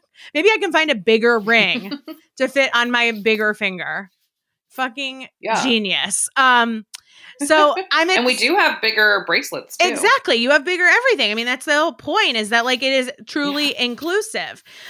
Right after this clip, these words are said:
Speaker 1: Uh, and what I love about the fact that you expanded to size fifteen and you listen to your customer base is that so much of inclusivity, and I think this is actually totally fair, and I think we're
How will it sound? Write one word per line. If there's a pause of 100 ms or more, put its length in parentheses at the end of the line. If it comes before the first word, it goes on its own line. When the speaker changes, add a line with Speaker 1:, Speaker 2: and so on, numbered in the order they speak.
(160)
Speaker 1:
Uh,
and
what
I
love
about (140)
the
fact
that
you
expanded
to
size
fifteen
and
you
listen
to
your
customer
base (380)
is
that
so
much
of
inclusivity,
and
I
think
this
is
actually
totally
fair,
and
I
think
we're